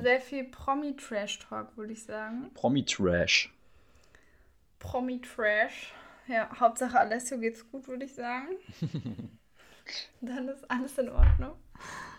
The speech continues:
Speaker 1: Hauptsache Alessio geht's gut. Der musste auch jetzt, das ist auch schon ewig her, ne? Das ist auch schon Jahre her, oder?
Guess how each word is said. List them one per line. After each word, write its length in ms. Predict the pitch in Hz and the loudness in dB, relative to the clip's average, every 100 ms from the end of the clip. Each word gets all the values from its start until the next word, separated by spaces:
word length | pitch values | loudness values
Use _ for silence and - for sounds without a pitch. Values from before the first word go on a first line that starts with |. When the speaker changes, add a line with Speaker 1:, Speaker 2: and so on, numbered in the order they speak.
| - - _ _ _ _ - - - _ _ _ _ _ - | -20 -20 _ _ _ _ -20 -20 -20 _ _ _ _ _ -10
Speaker 1:
Hauptsache 500 | - 107 - - 104 | -8 -10 -10 -8 -4
Alessio 320 | 98 104 95 | -4 -4 -4
geht's 180 | 87 - | -4 -4
gut. 120 | 87 | 2
Der 80 | 92 | 4
musste 240 | 131 - | 6 8
auch 140 | 90 | 8
jetzt, 180 | 117 - | 6 0
das 80 | 90 | 0
ist 80 | - | 2
auch 120 | - | 4
schon 180 | - 92 | 4 6
ewig 300 | - 82 - | 6 4 -2
her, 160 | 87 85 | -2 0
ne? 220 | 92 110 - | -2 -4 -10
Das 100 | - | -16
ist 60 | - | -10
auch 100 | - | -4
schon 140 | - 87 | -2 0
Jahre 220 | 90 85 | -2 -2
her, 200 | 85 87 | 0 0
oder? 260 | 90 127 | 0 -2